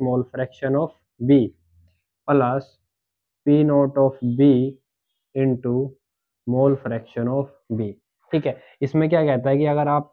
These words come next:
पीएस is equal to कितना आ जाएगा, उसको multiply करेंगे अंदर, तो ये बनेगा P naught of A minus P naught of A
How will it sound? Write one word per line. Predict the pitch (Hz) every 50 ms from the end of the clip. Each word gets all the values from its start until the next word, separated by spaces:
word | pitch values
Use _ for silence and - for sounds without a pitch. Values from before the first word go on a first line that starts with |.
| _ _
पीएस | 139 139 143 139 135 139 143 139 -
is | 139 135 135
equal | 139 135 139 135 135
to | 139 135
कितना | 139 135 143 147 139
आ | 143
जाएगा, | 143 139 131 127
उसको | 123 - - 135
multiply | 127 131 131 131 139 135 143 143 143 147
करेंगे | 147 147 151 147 147 147
अंदर, | 147 147 151 151 147 147
तो | 147 - _ _ _ _ _ _ _ 135
ये | 135 131
बनेगा | 131 135 135 139 139 135 135 -
P | - 139 135 135
naught | 135 135 139 135 135 143
of | 139 139 139 - - 143
A | 143 156 160 147 - _ _ _ _ _ _ _ _ _ _ _ _ _ _ _
minus | 127 131 139 143 143 139 135 135 147 143 147 _ _ _
P | - 127 127 127
naught | 135 135 135 135 135 139
of | 143 139 135 139 - - 135
A | 131 135